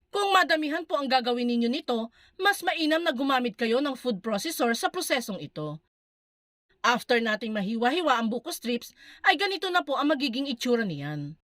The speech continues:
I-set aside muna natin ito at proceed tayo sa next step. Dito naman sa process na ito, ay gagawa lang tayo ng slurry milk mixture. Bali, paghahaluin lang natin ang isang lata ng three hundred seventy M L ng evaporated milk at one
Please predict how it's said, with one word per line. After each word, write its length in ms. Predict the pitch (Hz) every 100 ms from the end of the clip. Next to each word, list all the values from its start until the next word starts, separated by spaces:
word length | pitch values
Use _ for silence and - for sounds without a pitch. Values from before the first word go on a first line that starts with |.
| _
I-set 480 | 392 392 370 370 349
aside 240 | 330 339 277
muna 320 | 294 285 277
natin 320 | 247 269 294
ito 160 | - 254
at 160 | 269 330
proceed 320 | 320 330 247
tayo 320 | 311 247 208
sa 160 | 214 294
next 320 | 202 - -
step. 240 | 170 165 - _ _ _ _ _
Dito 240 | 226 233 247
naman 320 | 269 320 302
sa 80 | 262
process 340 | 240 226 226 196
na 160 | 302
ito, 320 | - 240 240 - - -
ay 80 | 359
gagawa 400 | 370 339 359 339
lang 160 | 330
tayo 320 | 311 339 330
ng 160 | 247 254
slurry 320 | - 285 277
milk 320 | 277 240 240
mixture. 640 | 214 180 - - 190 185 170 _ _ _
Bali, 320 | 320 370 370
paghahaluin 720 | 330 311 294 294 285 285 277
lang 100 | 262
natin 380 | 254 302 330 254
ang 40 | 240
isang 200 | 240 233
lata 380 | 233 311 277 240
ng 160 | 240
three 160 | 233 240
hundred 300 | 233 220 214
seventy 400 | - 208 208 202
M 160 | 190 302
L 240 | 262 233 233 - _
ng 120 | 381 392
evaporated 720 | 311 330 320 302 269 233 330
milk 300 | 262 247 233
at 140 | 311 320
one 180 | 359